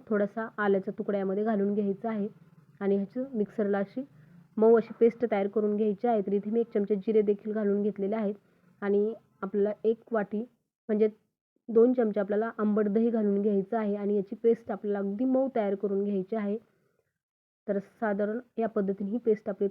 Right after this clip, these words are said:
तयार आहे. तर एका मोठ्या भांड्यामध्ये आपण हे पेस्ट काढून घेऊयात आणि राहिलेले मूग देखील आपल्याला या पद्धतीने अगदी बारीक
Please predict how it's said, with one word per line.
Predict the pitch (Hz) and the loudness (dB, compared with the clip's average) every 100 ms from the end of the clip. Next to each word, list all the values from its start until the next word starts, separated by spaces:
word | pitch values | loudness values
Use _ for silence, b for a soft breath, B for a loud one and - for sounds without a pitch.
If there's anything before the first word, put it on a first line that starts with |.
| 202 | -2
तयार | 190 | -2
आहे. | 196 214 | -2 -4
तर | 190 202 | -4 -4
एका | 196 220 | -2 -2
मोठ्या | 214 220 | -2 -2
भांड्यामध्ये | 233 233 214 202 | -2 -2 -2 -2
आपण | 196 202 | -2 -4
हे | 190 233 262 b b _ | -4 -4 -8 b b _
पेस्ट | 214 214 | -2 0
काढून | 214 208 190 208 | -4 -2 0 0
घेऊयात | 226 202 190 | 0 -2 -2
आणि | 202 208 | 0 0
राहिलेले | 226 214 214 | 2 2 2
मूग | 226 220 214 | 2 0 0
देखील | 202 202 208 | 0 -2 -4
आपल्याला | 185 208 208 | -4 -4 -2
या | 214 | -2
पद्धतीने | 214 208 185 196 202 | -2 -2 -2 -4 -4
अगदी | 208 196 196 | -4 -4 -2
बारीक | 220 214 196 | -2 0 -2